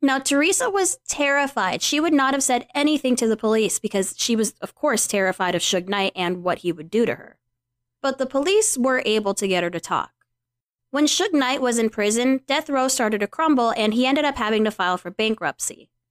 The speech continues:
There were some master tapes and some property that weren't included in the bankruptcy, and Teresa kept them safe in storage.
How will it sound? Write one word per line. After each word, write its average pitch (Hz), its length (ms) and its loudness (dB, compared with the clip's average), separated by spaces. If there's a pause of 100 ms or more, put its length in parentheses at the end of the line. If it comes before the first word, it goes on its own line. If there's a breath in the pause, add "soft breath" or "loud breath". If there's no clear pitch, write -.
(540)
There 277 120 0
were 294 100 2
some 359 260 2
master 262 380 0
tapes 254 320 0
and 220 100 -2
some 233 180 0
property 220 460 -2
that 190 200 -2
weren't 208 240 2
included 202 320 2
in 196 80 0
the 190 100 -4
bankruptcy, 233 800 0
and 202 180 -2
Teresa 202 420 0
kept - 280 -8
them 175 120 -10
safe 190 460 -2
in 196 180 0
storage. - 800 -4